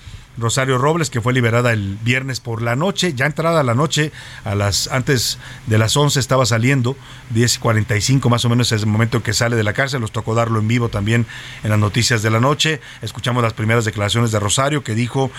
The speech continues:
"Pues yo salgo a mi casa a descansar, a recuperarme, no quiero, no tengo ánimos de venganza", no quiso hacer muchas opiniones políticas en ese momento. Su hija Mariana Moguel estaba ahí presente, muy contenta también, celebrando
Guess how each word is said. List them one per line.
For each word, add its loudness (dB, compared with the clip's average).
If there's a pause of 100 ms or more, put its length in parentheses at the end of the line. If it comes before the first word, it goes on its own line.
(280)
"Pues -6
yo 2
salgo 0 (340)
a -4
mi 0
casa -2
a -6
descansar, -2
a -2
recuperarme, -2 (300)
no -4
quiero, 0
no -4
tengo 0
ánimos 2
de 0
venganza", 0 (200)
no -4
quiso -2
hacer 0
muchas 0
opiniones 0
políticas 0
en 4
ese 2
momento. 2 (280)
Su 0
hija 0
Mariana 2
Moguel 0
estaba 0
ahí 0
presente, 0 (300)
muy 0
contenta 0
también, 2
celebrando 0